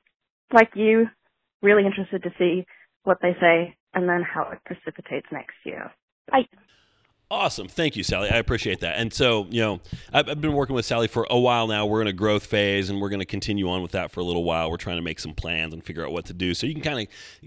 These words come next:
Speaker 2: get, get from that where her head is right now. And Sally, I just have to say also, having been, uh, a guy who is from the Northwest and has spent a fair bit of time in Seattle,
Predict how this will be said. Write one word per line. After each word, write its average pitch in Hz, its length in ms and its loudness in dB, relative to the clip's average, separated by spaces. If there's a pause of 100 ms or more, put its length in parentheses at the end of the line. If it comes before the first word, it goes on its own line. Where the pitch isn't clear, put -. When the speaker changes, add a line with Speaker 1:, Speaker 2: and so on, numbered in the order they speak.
(140)
Speaker 2:
get, 151 300 -2
get 156 160 -2
from 147 160 -2
that 139 220 -2
where 123 220 2
her 107 140 -2
head 120 200 0
is 104 240 -2
right 98 180 -6
now. 98 240 -6
And 113 240 -6
Sally, 143 220 -2
I 156 80 -6
just 175 160 -2
have 139 140 0
to 104 100 -8
say 107 260 0
also, 95 440 -2 (360)
having 135 400 -2
been, 143 480 0 (180)
uh, 110 380 4
a 110 100 -2
guy 98 360 2
who 107 140 0
is 98 100 -2
from 117 340 -2
the 127 60 -4
Northwest 120 880 -2
and 101 160 -4
has 92 140 -4
spent - 260 -4
a 98 80 -4
fair 117 300 -2
bit 127 100 0
of 117 100 -2
time 113 240 -4
in 110 120 -6
Seattle, 92 560 -4